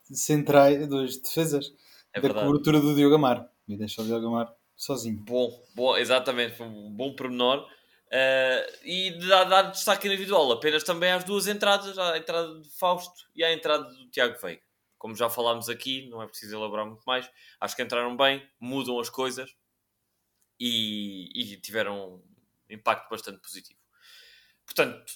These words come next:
Speaker 2: tendo aqui concluído então a, a análise a este jogo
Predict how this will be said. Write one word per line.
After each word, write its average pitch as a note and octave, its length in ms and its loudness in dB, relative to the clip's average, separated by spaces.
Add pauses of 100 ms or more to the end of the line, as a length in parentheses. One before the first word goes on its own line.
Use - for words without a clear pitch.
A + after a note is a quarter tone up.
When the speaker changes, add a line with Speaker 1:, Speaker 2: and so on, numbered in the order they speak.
Speaker 2:
tendo A3+ 220 0
aqui F3 180 -2
concluído D3+ 500 -4
então B2+ 520 0
a, B2+ 60 2
a B2+ 260 6
análise A#2+ 580 0
a A#2+ 80 -2
este A2+ 160 -10
jogo G2 320 -8